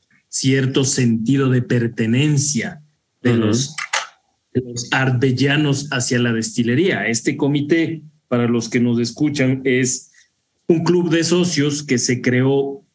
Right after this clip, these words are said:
Speaker 1: con el objetivo principal de que la destilería no cierre nunca más. Inició en el año dos mil y ese es su lema principal. Y la destilería se, se preocupa todos los años de sacar ediciones especiales para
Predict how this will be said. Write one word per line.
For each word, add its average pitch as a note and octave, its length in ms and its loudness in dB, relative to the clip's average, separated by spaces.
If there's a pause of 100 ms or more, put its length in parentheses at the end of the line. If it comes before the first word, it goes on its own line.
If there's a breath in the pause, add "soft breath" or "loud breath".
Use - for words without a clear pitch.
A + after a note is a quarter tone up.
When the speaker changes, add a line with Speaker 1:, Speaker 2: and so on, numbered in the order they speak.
(400)
Speaker 1:
con B2+ 220 2
el A#2+ 100 2
objetivo B2+ 600 0
principal B2+ 760 0
de A#2+ 180 0
que B2 120 0
la A#2 160 -2
destilería A#2+ 1000 -2
no B2+ 220 2
cierre B2+ 500 0
nunca B2 460 0
más. - 560 -4 (100)
Inició A2 420 -2
en B2 100 2
el A2+ 120 0
año B2 260 2
dos A#2 200 -2
mil C3 360 0 (320 loud breath)
y A#2+ 120 2
ese B2 220 0
es A#2+ 100 -2
su B2 140 -2
lema A#2+ 320 0
principal. B2 680 0 (420 loud breath)
Y E3 380 -2 (180)
la D#3 200 0
destilería D#3+ 960 0
se, B2 640 0
se C3+ 180 -2
preocupa C3 760 0
todos A#2+ 240 0
los C#3+ 160 0
años C3 400 0
de B2+ 240 0
sacar B2+ 360 0
ediciones B2 560 0
especiales A2 840 -2
para A2+ 460 -2